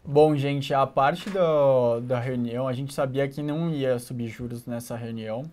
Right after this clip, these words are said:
Acho que era praticamente unanimidade. Acho que, se não me engano, uma casa falava que ia subir, mas indo direto ao ponto. É, esses dois votos dissidentes pode ser uma sinalização pro mercado do que tá pra vir.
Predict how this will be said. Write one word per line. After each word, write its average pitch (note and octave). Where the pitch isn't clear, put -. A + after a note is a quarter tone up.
Acho -
que -
era A#2
praticamente A#2
unanimidade. A#2+
Acho A2+
que, -
se -
não A#2+
me A#2+
engano, A#2+
uma C#3+
casa B2
falava A2+
que A2
ia -
subir, D3
mas F#3
indo E3+
direto E3
ao D#3
ponto. A#2+
É, C3
esses C#4
dois G#3+
votos E3
dissidentes C#3+
pode D#3
ser -
uma D#3+
sinalização E3+
pro C#3+
mercado C3+
do C3+
que -
tá B2+
pra D3
vir. B2